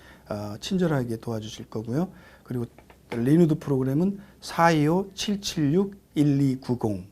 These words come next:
이렇게 돼 있습니다. 예, 어, 저희들은 지금 그, 어, 여러분들이 이제 많이, 에,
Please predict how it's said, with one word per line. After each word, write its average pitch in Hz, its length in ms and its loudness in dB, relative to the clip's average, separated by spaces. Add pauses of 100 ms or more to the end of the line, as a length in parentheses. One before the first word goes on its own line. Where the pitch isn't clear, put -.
이렇게 - 260 -10
돼 104 120 -10
있습니다. 101 500 -14 (880)
예, 127 320 2
어, 113 540 -2 (420)
저희들은 139 1040 2 (480)
지금 143 300 -4
그, 131 340 0
어, 123 340 -6 (240)
여러분들이 143 520 2
이제 127 180 0
많이, 123 440 2
에, - 80 -14